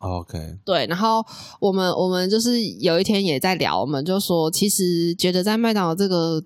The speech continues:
Speaker 2: 这个职场里面啊，有时候不是说是位阶的问题，有时候是，呃，
Speaker 1: 态度。
Speaker 2: 不是，是，是资历的问题。就是例如说，你可能有些人他是从高中就开始在麦当劳打工，
Speaker 1: 对。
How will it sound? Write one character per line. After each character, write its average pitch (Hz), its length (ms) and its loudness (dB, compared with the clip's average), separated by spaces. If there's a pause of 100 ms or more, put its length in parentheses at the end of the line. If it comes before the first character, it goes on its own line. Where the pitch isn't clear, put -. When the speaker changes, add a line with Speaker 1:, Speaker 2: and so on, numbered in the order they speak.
Speaker 2:
这 - 140 -2
个 196 100 2
职 175 200 -2
场 156 260 0
里 135 140 -2
面 160 260 0
啊， 127 140 0
有 135 160 2
时 - 120 -2
候 185 80 4
不 165 160 -4
是 180 160 0
说 160 220 0
是 170 240 0
位 170 260 0
阶 139 240 -2
的 110 120 -4
问 131 200 -4
题， - 280 -14 (400)
有 180 120 0
时 180 80 0
候 202 120 2
是， 208 600 2 (680)
呃， 143 500 -2
Speaker 1:
态 165 300 -4
度。 240 280 -4 (360)
Speaker 2:
不 240 140 -2
是， 294 180 2
是， 277 460 0 (100)
是 285 320 -4
资 254 320 -2
历 240 180 -2
的 165 140 -4
问 180 180 -2
题。 - 280 -16 (400)
就 349 80 2
是 381 200 2
例 370 80 2
如 285 120 2
说， 285 140 0
你 254 140 0
可 233 140 -2
能 160 200 -2
有 170 140 0
些 240 120 0
人 220 120 2
他 202 140 0
是 220 60 0
从 208 160 -2
高 170 220 0
中 170 160 -4
就 180 60 -2
开 170 160 -2
始 76 60 -6
在 139 100 -6
麦 143 100 -6
当 101 140 -6
劳 - 40 -10
打 - 140 -8 (100)
工， - 160 -10
Speaker 1:
对。 80 160 -8